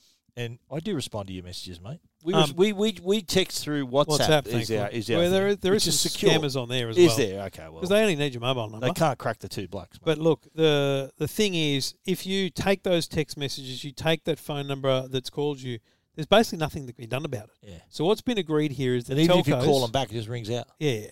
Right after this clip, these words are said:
Speaker 2: So, and if you ring
Speaker 1: Although,
Speaker 2: a
Speaker 1: no, no,
Speaker 2: telco
Speaker 1: sorry, sorry, sorry to interrupt. There was one guy I was talking to. Um, uh, who was I talking to? Anyway, f-, I'll tell you who it was later. I don't wanna name,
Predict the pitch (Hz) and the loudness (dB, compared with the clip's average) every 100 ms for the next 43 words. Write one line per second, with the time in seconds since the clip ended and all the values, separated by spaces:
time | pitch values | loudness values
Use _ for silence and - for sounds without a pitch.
0 | _ - 170 170 190 226 214 196 190 190 | _ -6 -4 -2 -2 2 6 8 8 8
1 | 180 - 196 175 196 175 156 233 - 175 | 6 6 6 4 4 2 2 0 -4 -2
2 | 147 131 - 127 135 123 131 160 190 180 | -2 -4 -4 -6 -4 -4 -2 -2 -2 -8
3 | 135 127 107 117 220 - 123 123 151 135 | -4 -4 -4 -6 -10 -8 -8 -4 -4 -4
4 | 139 - 131 123 113 113 110 98 95 _ | -8 -10 -8 -6 -6 -4 -6 -8 -16 _
5 | _ _ _ - _ 107 104 113 147 175 | _ _ _ -20 _ -8 -6 -6 -8 -8
6 | 131 - 156 151 80 - _ _ _ _ | -16 -12 -12 -12 -14 -18 _ _ _ _
7 | _ _ _ _ - 147 113 123 - 147 | _ _ _ _ -2 -2 0 -6 -12 -20
8 | _ _ _ _ _ _ - 147 - 160 | _ _ _ _ _ _ 2 2 6 4
9 | 139 135 120 113 120 107 110 120 117 107 | 4 2 2 4 4 4 4 2 0 -2
10 | 110 110 | -2 -2